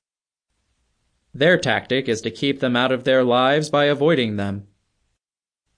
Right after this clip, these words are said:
That can be difficult if the person doing the manipulation is your employer or your partner. Others may stand up to them and confront them.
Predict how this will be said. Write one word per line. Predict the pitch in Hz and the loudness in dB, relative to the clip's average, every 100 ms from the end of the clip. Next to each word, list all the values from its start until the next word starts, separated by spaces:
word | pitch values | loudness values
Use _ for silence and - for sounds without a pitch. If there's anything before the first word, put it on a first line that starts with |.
| _ _ _ _ _ _ _ | _ _ _ _ _ _ _
That | 135 160 226 | 0 0 0
can | 220 | 0
be | 196 | 0
difficult | 180 127 180 127 117 104 113 | 0 0 0 0 -2 -2 -2
if | 107 | -4
the | |
person | 110 135 135 135 120 | -4 -2 -2 -2 -4
doing | 117 135 143 147 | -2 -2 -2 -2
the | |
manipulation | 151 151 160 160 160 170 - 175 | -2 -2 -2 0 0 0 -2 -4
is | 131 110 | -2 0
your | 117 113 | 2 2
employer | 104 - 135 127 104 107 117 | -2 -2 0 0 0 0 2
or | 104 | 0
your | 107 110 | 0 -2
partner. | 117 156 156 107 95 - _ _ _ _ _ _ _ _ _ _ _ _ _ _ _ _ _ _ | 0 0 0 -6 -8 -12 _ _ _ _ _ _ _ _ _ _ _ _ _ _ _ _ _ _
Others | 185 220 240 208 | 0 2 2 2
may | 196 | 0
stand | 190 - 180 175 | 0 0 2 2
up | 214 220 | 2 0
to | 113 | -4
them | 110 107 120 | -2 0 0
and | 135 120 | -2 -2
confront | 156 160 214 226 | -2 -2 -2 -2
them. | - 107 | -4 -6